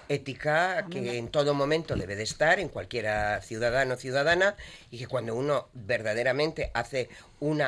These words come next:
Speaker 1: apuesta por trabajar para el servicio público, tiene que extremar. Entonces, que no puede ser, o sea, yo es que no puedo entender
Speaker 2: Sí.
Speaker 1: todo esto.
Speaker 2: Pero ¿por
Speaker 1: Y
Speaker 2: qué es
Speaker 1: además
Speaker 2: tan
Speaker 1: es
Speaker 2: difícil,
Speaker 1: que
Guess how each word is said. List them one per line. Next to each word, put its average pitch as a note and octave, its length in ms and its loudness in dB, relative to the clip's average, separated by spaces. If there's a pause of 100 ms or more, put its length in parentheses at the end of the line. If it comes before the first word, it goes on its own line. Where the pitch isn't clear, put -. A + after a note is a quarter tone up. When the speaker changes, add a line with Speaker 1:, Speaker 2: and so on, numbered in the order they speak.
Speaker 1:
apuesta A#2+ 580 -2
por G#2 240 -4 (240)
trabajar B2+ 500 0 (340)
para A2 140 -4
el G2 80 -4
servicio A2 380 -8
público, D3+ 540 -2 (680)
tiene A2 320 -2
que G3+ 160 2
extremar. A#2+ 640 2 (300)
Entonces, C#3 360 -2 (220)
que G2 120 -14
no F2 160 -4
puede G3+ 260 2
ser, C#3+ 320 2
o - 80 -2
sea, G#2 160 -2
yo A2 120 -4
es B2+ 80 -4
que D#3+ 120 0
no F3 80 0
puedo G#3+ 180 2
entender A#2+ 460 0
Speaker 2:
Sí. G3 240 -6 (100)
Speaker 1:
todo A2+ 240 0
esto. F#3 380 0
Speaker 2:
Pero G3+ 100 -2
¿por G3 120 0
Speaker 1:
Y - 20 -2
Speaker 2:
qué - 60 4
es - 20 6
Speaker 1:
además C#3 220 6
Speaker 2:
tan C#4+ 100 4
Speaker 1:
es A3 60 2
Speaker 2:
difícil, C#4 180 4
Speaker 1:
que A#3+ 40 2